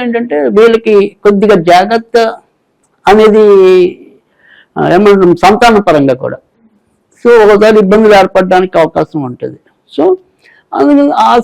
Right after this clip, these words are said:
సంతానం పుట్టకపోవటం కానీ పుట్టిన సంతానంతో ప్రాబ్లమ్స్ రావటం కానీ దీనివల్ల కూడా ఈ వైవాహిక జీవితం అనేది పూర్తిగా సంతృప్తికరంగా సాగుతుంది అనేది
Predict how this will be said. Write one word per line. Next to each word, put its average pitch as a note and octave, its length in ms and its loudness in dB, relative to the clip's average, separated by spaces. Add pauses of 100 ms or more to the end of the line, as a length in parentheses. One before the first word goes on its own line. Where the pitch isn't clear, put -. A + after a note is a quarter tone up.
సంతానం B3 460 0
పుట్టకపోవటం A3+ 680 -2
కానీ G#3+ 220 -2 (500)
పుట్టిన A#3 300 0 (160)
సంతానంతో G#3+ 600 0 (180)
ప్రాబ్లమ్స్ G3 460 0 (120)
రావటం F3+ 420 0
కానీ F3 220 -4 (220)
దీనివల్ల A3 460 2 (140)
కూడా G#3 180 -2 (760)
ఈ - 20 4 (400)
వైవాహిక A#3 460 2 (120)
జీవితం A#3 400 -2
అనేది A3+ 260 -6 (120)
పూర్తిగా A#3 380 -2 (100)
సంతృప్తికరంగా G#3+ 800 -2 (100)
సాగుతుంది G3 560 0
అనేది F#3+ 300 -4